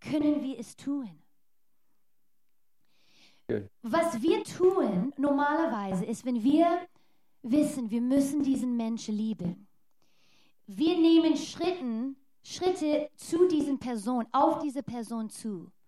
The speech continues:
Speaker 1: Wo eigentlich sollen wir genau das Gegenteil tun?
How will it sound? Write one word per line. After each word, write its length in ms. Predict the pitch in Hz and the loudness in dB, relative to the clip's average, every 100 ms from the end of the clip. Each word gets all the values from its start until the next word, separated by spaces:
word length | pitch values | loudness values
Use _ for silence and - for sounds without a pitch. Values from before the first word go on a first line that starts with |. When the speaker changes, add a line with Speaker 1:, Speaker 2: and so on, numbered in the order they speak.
| _ _ _ _ _ _ | _ _ _ _ _ _
Speaker 1:
Wo 260 | 240 269 294 | -6 -4 -2
eigentlich 640 | 294 330 339 339 277 247 | -2 -2 -2 -2 -4 -6
sollen 300 | - 277 285 | 0 2 2
wir 100 | 277 | 0
genau 340 | 269 254 254 269 | 0 -2 0 -2
das 200 | 269 - | -4 -6
Gegenteil 560 | 254 262 262 - 202 175 | -6 -6 -6 -8 -10 -12
tun? 420 | - 170 165 | -12 -12 -14